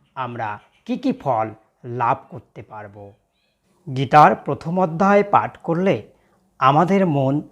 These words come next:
পবিত্র হবে এবং দ্বিতীয় অধ্যায় পাঠ করলে আমরা নির্মলতা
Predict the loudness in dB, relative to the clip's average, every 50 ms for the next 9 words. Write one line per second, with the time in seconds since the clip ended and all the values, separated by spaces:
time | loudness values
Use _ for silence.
0 | _ _ _ _ _ _ 0 2 2 0 -2 -4 -6 -4 -4 -4 -2 -4 -8 -12
1 | -14 -18 -20 _ _ _ _ _ _ _ _ -2 2 4 4 4 4 2 -2 -4
2 | -4 0 2 6 6 6 4 2 0 -2 -2 0 4 6 6 6 4 0 -4 -4
3 | -2 -2 -2 -4 -4 -8 -14 _ _ _ _ _ _ -6 -4 0 4 6 6 6
4 | 6 4 -2 -10 _ _ -8 -6 -2 0 0 0 2 2 4 2 2 2 4 2
5 | 2 2 2